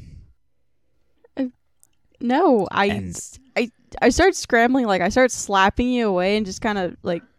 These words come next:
Speaker 1: you know, trying to scramble over. And, uh, I scramble over to Margot, and I just kind of, like, slap my hand on her and, like, shout something in Infernal. You guys don't know what it is, but I scream,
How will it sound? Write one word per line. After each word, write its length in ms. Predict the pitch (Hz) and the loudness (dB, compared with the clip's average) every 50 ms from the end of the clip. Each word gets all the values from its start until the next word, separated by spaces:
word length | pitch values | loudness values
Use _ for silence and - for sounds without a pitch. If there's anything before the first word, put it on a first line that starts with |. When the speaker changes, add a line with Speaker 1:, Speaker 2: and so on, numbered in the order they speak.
| _ - | _ -10
Speaker 1:
you 80 | 208 | -8
know, 100 | 180 175 | -8 -8
trying 300 | 170 - - 196 190 196 | -6 -4 -4 -4 -2 0
to 140 | 202 175 - - - | 0 -2 -2 -4 -8
scramble 560 | - - - - 220 190 180 196 196 185 180 | -14 -16 -8 -6 -4 -4 -2 -2 -2 0 0
over. 500 | 165 170 180 180 226 240 254 269 269 - - - - - - _ _ _ _ _ _ _ _ _ _ _ _ _ _ _ _ _ _ _ - - _ _ _ _ _ _ _ _ _ _ - | 0 0 0 2 2 4 4 4 2 0 -4 -12 -20 -20 -20 _ _ _ _ _ _ _ _ _ _ _ _ _ _ _ _ _ _ _ -20 -20 _ _ _ _ _ _ _ _ _ _ -12
And, 500 | - - 220 214 208 214 208 208 214 214 | -6 -4 -2 -2 -2 -2 -2 -4 -2 -2
uh, 280 | 214 202 202 196 196 196 190 196 _ _ _ - _ _ - - _ _ _ _ - _ _ - | 0 0 0 0 0 -2 -6 -8 _ _ _ -20 _ _ -20 -20 _ _ _ _ -20 _ _ -2
I 120 | - 214 | 0 0
scramble 360 | 214 - - 240 240 247 240 240 | 0 0 0 0 2 4 4 2
over 160 | 233 220 226 | 2 2 0
to 40 | 220 | 0
Margot, 680 | 208 202 208 226 233 208 220 202 196 196 196 196 196 185 | 2 4 4 4 4 2 2 2 4 4 2 2 0 0
and 240 | - - 190 196 | -2 -6 -8 -6
I 80 | 190 202 | -6 -6
just 200 | 196 208 202 - | -4 -6 -4 -2
kind 200 | - 240 226 226 | -2 -2 0 -2
of, 100 | 214 208 | -2 -2
like, 240 | 208 180 175 160 - _ _ _ _ _ _ _ | -2 -2 -2 -2 -4 _ _ _ _ _ _ _
slap 460 | - - - - - 220 220 233 - - | -18 -16 -14 -8 -6 -6 -4 -4 -2 0
my 160 | 254 247 240 | 2 2 4
hand 340 | 226 233 208 220 233 233 220 | 4 4 4 6 6 4 4
on 160 | 202 208 208 | 4 2 2
her 300 | 214 185 180 175 - - - - - | 0 0 0 -2 -4 -6 -10 -8 -6
and, 240 | 202 196 190 196 196 | -4 -4 -4 -4 -6
like, 260 | 185 185 180 175 - - - - _ _ - | -4 -4 -4 -4 -6 -8 -16 -20 _ _ -12
shout 400 | - - - 208 202 220 240 - | -8 -2 2 4 4 4 4 4
something 500 | - 254 247 240 - 247 233 226 220 180 | 2 2 2 4 4 4 4 4 4 0
in 100 | 185 196 | -2 -2
Infernal. 840 | 190 185 180 - - 196 202 208 202 196 185 175 170 170 175 185 - _ _ - | -2 -2 -4 -4 -4 -2 -2 0 0 0 0 0 0 0 -2 -4 -8 _ _ -6
You 120 | 202 208 | 0 2
guys 220 | 220 214 214 208 | 4 4 4 2
don't 100 | - 208 | 2 0
know 80 | 202 196 | 0 2
what 120 | 196 202 196 | 2 2 4
it 60 | 208 208 | 4 4
is, 160 | 190 180 180 | 4 2 0
but 80 | - 190 | -2 -2
I 100 | 185 185 | -2 -2
scream, 280 | 196 - - 220 190 | -2 -4 -6 -6 -6